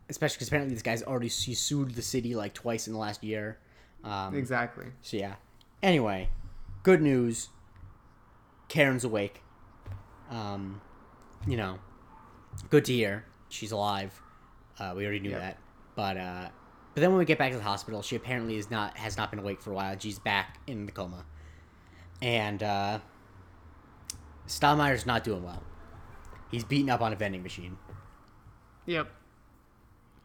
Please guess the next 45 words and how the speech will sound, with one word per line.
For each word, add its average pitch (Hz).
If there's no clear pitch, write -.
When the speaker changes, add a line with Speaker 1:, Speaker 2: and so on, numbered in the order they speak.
Speaker 2:
That 185
he 196
didn't 165
pay 165
him 147
any 147
money 143
for. 131
He's 143
just 139
doing 135
Speaker 1:
No, 110
Speaker 2:
it -
for -
Speaker 1:
he's -
Speaker 2:
the 127
Speaker 1:
just 127
Speaker 2:
hell 127
of 123
Speaker 1:
doing 120
it 123
Speaker 2:
it. -
Speaker 1:
'cause -
he 113
wants 98
to. 92
Um, 107
and 160
then -
Speaker 2:
Yep. -
Speaker 1:
there's 165
another 147
great 120
conversation 104
with 95
him 98
and, 92
um, 90
with 127
him 110
and 101
Monk, 95
Speaker 2:
Mm-hmm. 143
Speaker 1:
where, 104
um, 95